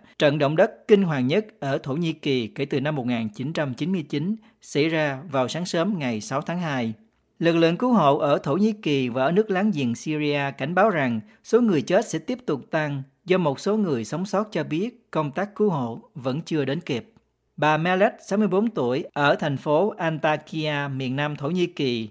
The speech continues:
cho biết như sau: "Liều đâu? Xe chở thực phẩm đâu?" Bà cho biết thêm rằng bà không thấy bất kỳ đội cứu hộ nào.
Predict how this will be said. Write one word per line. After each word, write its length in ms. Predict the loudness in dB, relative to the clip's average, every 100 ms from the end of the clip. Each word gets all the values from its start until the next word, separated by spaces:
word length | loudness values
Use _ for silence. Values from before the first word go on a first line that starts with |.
| -4
cho 140 | 0
biết 240 | 2 2 0
như 100 | -2
sau: 400 | 0 0 0 -4 _ _
"Liều 280 | -2 2 4
đâu? 320 | 6 4 2 -6
Xe 220 | -4 0
chở 140 | 2 0
thực 140 | 0
phẩm 220 | -2 0
đâu?" 300 | 2 2 0 -6 _ _
Bà 180 | 0 2
cho 140 | 2 0
biết 160 | 0
thêm 180 | 0 2
rằng 400 | 2 2 0 -2
bà 140 | 0 0
không 220 | -2 -4
thấy 160 | -4 -2
bất 280 | -4 -4
kỳ 200 | -4 -2
đội 200 | 0 -2
cứu 180 | 0 0
hộ 200 | 0 0
nào. 380 | -2 -2 -4 -8